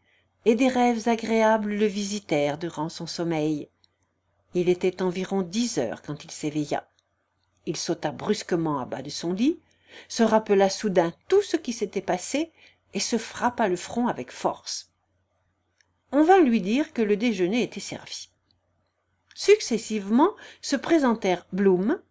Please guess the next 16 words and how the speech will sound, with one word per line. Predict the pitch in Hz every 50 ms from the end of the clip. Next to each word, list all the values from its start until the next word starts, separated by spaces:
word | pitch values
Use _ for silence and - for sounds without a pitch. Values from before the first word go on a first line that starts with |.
| _ _ _ _ _
le | - 277 269
maître | 240 208 185 - - 151
de | 156 151
police, | - - 208 220 247 302 392 427 - - - - - _ _ _ _ _ _ _ _ -
et | 349 370 359
un | 330 269 254
employé | 302 330 311 - 240 233 214 196 185 220 285
chargé | 285 - 262 233 220 226 285 285
d'annoncer | 202 240 277 277 277 262 240 - 262 247
à | 202 170 175
son | - - 165 160
Excellence | 160 156 - - - 220 233 285 311 339 320 - - 190 - - - - - _ _ _
que | _ 247
telle | 240 233 - - 370 381 330
assemblée | 247 226 226 - 220 202 190 170 190 214 247 262
l'attendait. | 269 311 294 - - 170 160 147 135 107 - -